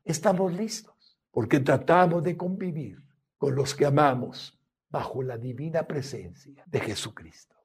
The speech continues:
del Dios verdadero. Estoy seguro que usted está listo para comprender que todo cuanto hemos leído tiene una intención de parte de Dios. Agradecimiento, Señor, de parte nuestra, al entender y comprender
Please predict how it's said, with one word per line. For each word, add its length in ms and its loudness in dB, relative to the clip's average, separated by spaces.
del 240 -2
Dios 260 0
verdadero. 720 -18
Estoy 380 8
seguro 540 8
que 100 4
usted 240 4
está 220 2
listo 560 -6
para 260 6
comprender 800 2
que 140 2
todo 480 8
cuanto 360 6
hemos 280 8
leído 560 2
tiene 280 6
una 260 0
intención 880 -8
de 140 -14
parte 440 -14
de 140 -20
Dios. 240 -20
Agradecimiento, 1080 -2
Señor, 420 -20
de 160 2
parte 560 2
nuestra, 600 -4
al 180 2
entender 720 6
y 120 -2
comprender 760 -6